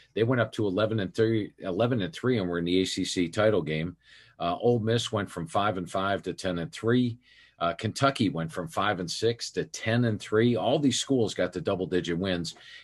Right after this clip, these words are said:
Air Force and San Diego State were two others that did not have a winning season in two thousand and twenty, but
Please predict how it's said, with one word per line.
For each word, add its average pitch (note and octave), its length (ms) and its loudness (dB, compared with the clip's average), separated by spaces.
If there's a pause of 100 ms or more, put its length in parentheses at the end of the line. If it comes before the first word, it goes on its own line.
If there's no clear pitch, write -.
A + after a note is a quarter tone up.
Air C3+ 160 4
Force B2+ 320 2
and G#2+ 120 -4
San A2 220 2
Diego G2+ 300 2
State A2 320 2
were E2+ 100 -4
two A2+ 260 2
others F#2+ 280 0
that E2 160 -2
did F2 160 -4
not A2 180 0
have A2 160 2
a F2+ 40 -4
winning F2+ 260 -2
season F2 480 -2 (340)
in F2+ 160 -2
two A2 180 0
thousand F#2+ 420 0
and D#2+ 180 -4
twenty, A2 340 2
but F#2+ 300 0